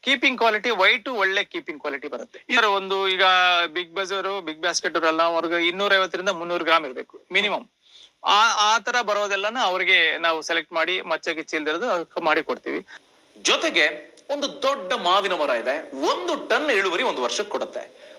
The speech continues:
Speaker 2: ಬರೀ ಇಪ್ಪತ್ತು ರೂಪಾಯಿಗೆ ಮಾರಾಟ ಆದ್ರೂ ಇಪ್ಪತ್ತು ಸಾವಿರ ರೂಪಾಯಿ ಒಂದು ಮಾವಿನ ಮರದಿಂದ ಬರುತ್ತೆ. ಇವರು passion fruit ಅಂತ ಹೇಳಿದ್ನಲ್ಲ,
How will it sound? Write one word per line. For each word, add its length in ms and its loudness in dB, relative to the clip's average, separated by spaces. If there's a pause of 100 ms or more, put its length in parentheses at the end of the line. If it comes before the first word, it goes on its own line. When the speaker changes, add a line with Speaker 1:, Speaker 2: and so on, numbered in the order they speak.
Speaker 2:
ಬರೀ 160 4
ಇಪ್ಪತ್ತು 380 0
ರೂಪಾಯಿಗೆ 280 0
ಮಾರಾಟ 340 2
ಆದ್ರೂ 420 -2 (200)
ಇಪ್ಪತ್ತು 460 -8
ಸಾವಿರ 360 2
ರೂಪಾಯಿ 320 0
ಒಂದು 380 -4
ಮಾವಿನ 320 -2
ಮರದಿಂದ 340 -6
ಬರುತ್ತೆ. 340 -4 (760)
ಇವರು 180 4
passion 320 2
fruit 180 -2
ಅಂತ 140 0
ಹೇಳಿದ್ನಲ್ಲ, 420 0